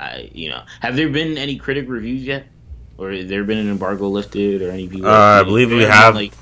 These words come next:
Speaker 2: yeah, I believe, I was just about to say, I believe we did get first reactions, uh, from critics, which are, are very much praising the show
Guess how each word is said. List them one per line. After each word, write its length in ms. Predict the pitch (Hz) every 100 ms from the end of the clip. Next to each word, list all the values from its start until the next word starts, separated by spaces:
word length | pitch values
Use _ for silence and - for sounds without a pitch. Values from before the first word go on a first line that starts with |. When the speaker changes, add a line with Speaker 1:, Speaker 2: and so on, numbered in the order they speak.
| -
Speaker 2:
yeah, 220 | - 87 80
I 40 |
believe, 480 | 82 98 120 135 117
I 120 | 90
was 100 | 92
just 160 | 110 107
about 220 | 104 92
to 80 | 90
say, 200 | 113 95
I 60 |
believe 260 | 80 101 107
we 80 | 92
did 200 | 101 101
get 180 | 98
first 400 | - 107 110 -
reactions, 1080 | 95 92 87 90 - 85 76 76 80 - - - _ _ - - - - - _
uh, 440 | 80 80 78 76 76
from 240 | - 78
critics, 600 | - 104 90 76 - -
which 280 | 80 78 -
are, 400 | 80 76 73 69 - 73
are 180 | 73
very 180 | 73 92
much 200 | 87 -
praising 440 | - 92 92 80 76
the 60 |
show 400 | 71 71 69 69